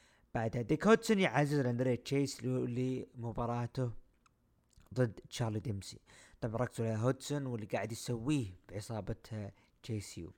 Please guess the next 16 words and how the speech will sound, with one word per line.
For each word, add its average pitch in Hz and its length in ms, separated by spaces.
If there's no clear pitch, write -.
أثناء 196 280
مكالمة 196 460
ماندي 143 280
روز 131 300
جيسي 120 300
جين، 120 300
هاجمت 147 680
ألبا 175 320
فاير 151 400
جيسي 127 320
جين 127 280
وقالت: 139 400
"مثل 156 240
ما 135 120
قلت 127 300
لك 117 320